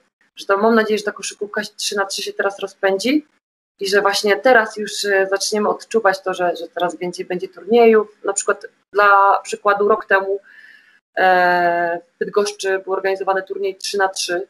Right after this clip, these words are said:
E, u chłopców było, było dużo drużyn, które się zgłosiły. Natomiast u dziewczyn to może trzy drużyny.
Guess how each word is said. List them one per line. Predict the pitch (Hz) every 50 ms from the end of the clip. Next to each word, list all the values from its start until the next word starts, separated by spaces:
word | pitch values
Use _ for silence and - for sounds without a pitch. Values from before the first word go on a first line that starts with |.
| _ _ - _ _ _ _ _ _ _ _ -
E, | 175 180 185 185 185 185 180 170
u | - - -
chłopców | - 214 208 214 208 - 208 202 196 - _
było, | - 196 190 190 190 190 190 185 190 185 185 - - -
było | - 196 202 196
dużo | 214 220 208 208
drużyn, | 202 196 196 196 190 190
które | - 190
się | 185 - 196
zgłosiły. | 180 - 190 190 - - 180 185 196 226 254 247 - _ _ _ _ _ _ _ _ _ _ _ _ _ _ _ -
Natomiast | 156 - 180 180 196 190 -
u | 208
dziewczyn | 190 208 202 202 208 - 226 226
to | 226 226 214
może | 208 208 202 202
trzy | - - 240 220
drużyny. | 220 214 214 185 180 175 170 160